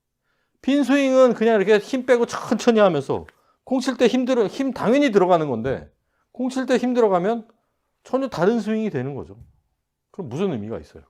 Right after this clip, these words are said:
힘 빼고 그냥, 으아, 그냥 뭐 이렇게 스윙만 하고 실제 스윙할 때는 이-,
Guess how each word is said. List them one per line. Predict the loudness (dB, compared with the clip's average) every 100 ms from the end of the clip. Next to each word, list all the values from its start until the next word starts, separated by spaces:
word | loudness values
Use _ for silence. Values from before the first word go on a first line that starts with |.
| _ _ _ _ _ _ _ _ _ _ _ _ _ _ _ _ _ _ _ -20
힘 | -12 -10
빼고 | -6 -6
그냥, | -6 -6
으아, | -10 -14 -20 -20 -18 -14 -14 -14 -16 -18 -20 -20 -18
그냥 | -16
뭐 | -16 -18
이렇게 | -20
스윙만 | -20 -16 -14 -12 -16
하고 | -18 -18 -18 -18 -20 -20 -20 -20 -20 -20 _ _ _ _ _ _ _
실제 | _ -8 -6
스윙할 | -4 -6 -6
때는 | -8 -14 -16 _ _ _ _ _ -18 -16 -20 -20 -20 -20 _ _ _ _ _ _ _ _ _ _ _ _ _ -16
이-, | -16